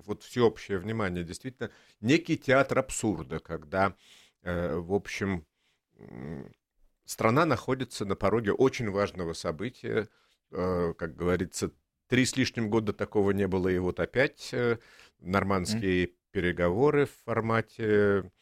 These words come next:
Speaker 1: президент Украины, президент России, президент Франции, канцлер Ф Р Г. Только некоторые персонажи поменялись. Э, впервые в этих переговорах участвует, э, Владимир Зеленский. И масса споров вокруг этого, и,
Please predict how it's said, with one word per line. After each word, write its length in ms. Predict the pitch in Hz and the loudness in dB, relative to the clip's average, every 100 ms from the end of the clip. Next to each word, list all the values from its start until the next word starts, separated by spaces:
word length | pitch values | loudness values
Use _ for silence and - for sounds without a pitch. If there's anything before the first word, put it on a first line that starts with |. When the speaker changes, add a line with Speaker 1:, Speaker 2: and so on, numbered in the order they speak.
| _ _ | _ _
Speaker 1:
президент 500 | 104 92 98 98 95 | 2 2 2 0 -2
Украины, 340 | 95 98 95 | -2 0 0
президент 380 | 90 90 85 90 | 0 -4 -4 -4
России, 460 | 87 87 - 95 95 | 0 -2 -2 0 0
президент 400 | - 87 82 90 | -2 -6 -4 -4
Франции, 540 | - 90 87 - 90 87 | 0 0 0 -2 -2 -2
канцлер 520 | 95 90 - 87 85 | -2 -2 -2 -4 -4
Ф 120 | - | -2
Р 220 | 90 90 | 0 2
Г. 160 | 92 127 | 2 -2
Только 680 | - 85 - 90 87 87 85 - - - _ - | -2 -8 -6 0 2 2 2 -6 -20 -20 _ -4
некоторые 640 | 90 85 - 87 90 85 | -2 -2 -4 -4 0 -2
персонажи 580 | 73 80 98 104 139 123 | -4 -6 -2 0 0 -2
поменялись. 760 | - 95 95 90 85 80 - - | -4 -4 -2 -2 -2 -6 -8 -4
Э, 420 | 85 85 80 80 | -2 0 0 -2
впервые 480 | - 95 87 90 82 | -6 -2 0 2 0
в 40 | 78 | 0
этих 220 | 78 - | -6 -8
переговорах 600 | 82 80 82 76 73 - | -10 -4 -4 -2 -4 -6
участвует, 680 | 73 80 76 - 78 78 - - | -12 -8 -8 -8 -6 -6 -6 -10
э, 260 | 80 78 78 | -2 0 0
Владимир 400 | 73 82 80 78 76 | -2 -4 -4 -4 -4
Зеленский. 720 | 87 113 151 - - 127 113 - - - _ _ _ - | 0 2 2 0 0 0 -2 -8 -20 -20 _ _ _ -6
И 260 | 95 87 - _ _ _ _ _ _ | -2 -2 -4 _ _ _ _ _ _
масса 420 | 107 117 117 - 107 | 0 2 2 -2 -6
споров 680 | - - 135 160 143 123 | -6 -2 4 6 6 2
вокруг 380 | 120 117 120 - | -6 -8 -8 -4
этого, 500 | 120 107 117 107 110 | -2 -2 -2 2 2
и, 380 | 98 67 90 90 | 2 0 0 0